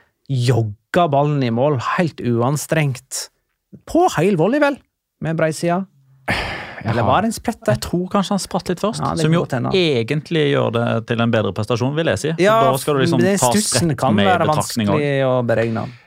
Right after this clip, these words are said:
Speaker 2: Jeg har et sånn håp, jeg, om at han bare, øh, altså, han kommer til å få interesse fra andre klubber, men jeg håper at han er en av de som bare, nei, jeg blir værende i La Real resten av karrieren. Jeg håper. Jeg tror ikke det skjer, men jeg håper.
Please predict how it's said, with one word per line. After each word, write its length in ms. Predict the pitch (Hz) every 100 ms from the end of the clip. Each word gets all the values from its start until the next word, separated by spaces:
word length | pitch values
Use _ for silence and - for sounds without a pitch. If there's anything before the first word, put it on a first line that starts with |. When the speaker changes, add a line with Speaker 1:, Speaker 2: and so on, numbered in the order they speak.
| _
Speaker 2:
Jeg 140 | 123
har 280 | 135 113 110
et 80 | 131
sånn 140 | 127
håp, 380 | 120 117 110 120
jeg, 160 | 147 131 92
om 100 | 120
at 80 | 113
han 320 | 117 120 120
bare, 260 | 120 110 113
øh, 460 | - 156 147 143 -
altså, 180 | - 139
han 140 | 147 156
kommer 360 | - 165 110
til 100 | 107
å 40 | 131
få 120 | 131
interesse 480 | 113 123 110 - 107
fra 200 | 113 117
andre 220 | 117 107
klubber, 400 | 107 107 107 117 - _ - - _
men 120 | 123
jeg 120 | 131 139
håper 440 | 151 117 - 123
at 80 | 123
han 240 | - 120 120
er 180 | 113
en 60 | 107
av 140 | 110
de 120 | 104 98
som 540 | 110 104 107 101 80
bare, 420 | 101 95 95 95 - _ _ _ _ _ -
nei, 340 | 120 107 98 - - 117 -
jeg 100 | 127
blir 140 | 127 123
værende 400 | 107 101 107 110
i 40 |
La 160 | 107 107
Real 220 | 98 92
resten 240 | 95 -
av 60 | 92
karrieren. 280 | 92 80 73 - - - - _ _ -
Jeg 80 | 143
håper. 420 | 185 - 151 156
Jeg 120 | - 156
tror 200 | 175 196
ikke 140 | 190
det 100 | 165
skjer, 280 | 165 196 233 -
men 120 | 151
jeg 40 | 139
håper. 220 | -